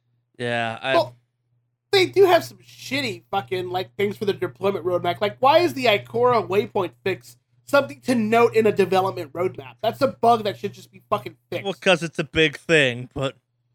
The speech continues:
Speaker 2: Uh, but yeah, so, yeah, looking at this list here, like, okay, the Nightfall scoring and high score tracking, okay, maybe. The emblem and aura rework, I, it doesn't mean anything. It's, it's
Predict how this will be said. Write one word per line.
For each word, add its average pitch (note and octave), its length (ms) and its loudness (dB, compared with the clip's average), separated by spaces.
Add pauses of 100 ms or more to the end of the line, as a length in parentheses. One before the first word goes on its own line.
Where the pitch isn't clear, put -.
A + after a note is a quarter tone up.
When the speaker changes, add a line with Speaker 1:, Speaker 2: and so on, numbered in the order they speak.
(840)
Speaker 2:
Uh, F3 420 -2 (2750)
but B3 100 -4
yeah, G#3+ 280 -2
so, B3 380 0 (280)
yeah, C#4 180 2
looking B3+ 220 0
at F4 100 -6
this C4 200 -8
list G3+ 260 -4
here, D4+ 440 -6
like, A3+ 300 0 (920)
okay, G3 260 -4
the F3 100 -14
Nightfall D4 420 2
scoring C#4 440 -2
and G3+ 100 -2
high G#3 160 -2
score A3 220 -2
tracking, A3+ 400 -6
okay, G#3+ 300 -4
maybe. D#3 400 -16
The G#3 140 -20
emblem C#4 320 2
and B3 100 -4
aura A#3+ 320 4
rework, D4 460 -2
I, A3+ 160 -4 (100)
it G#3+ 180 -8 (120)
doesn't G#3+ 320 -6
mean G3 260 -6
anything. F3+ 400 -8
It's, - 300 -16 (100)
it's - 240 -18